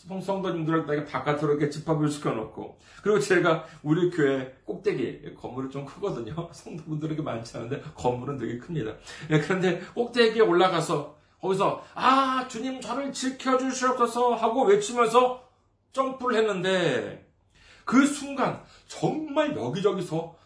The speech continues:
천사가 막 날라오더니 제 몸을 붙잡아 주어서 제가 다치지 않고 무사히 내려올 수 있었다면은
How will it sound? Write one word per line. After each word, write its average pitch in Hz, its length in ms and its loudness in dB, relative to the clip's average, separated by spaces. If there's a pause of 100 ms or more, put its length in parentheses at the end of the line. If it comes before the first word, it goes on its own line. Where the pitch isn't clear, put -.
천사가 254 600 -2
막 190 400 -2
날라오더니 196 880 2 (100)
제 233 220 2
몸을 196 340 2
붙잡아 233 480 0
주어서 220 460 -4 (100)
제가 185 400 2
다치지 202 480 -6
않고 233 380 -4 (100)
무사히 190 580 -2
내려올 214 600 4
수 - 480 -6
있었다면은 233 760 0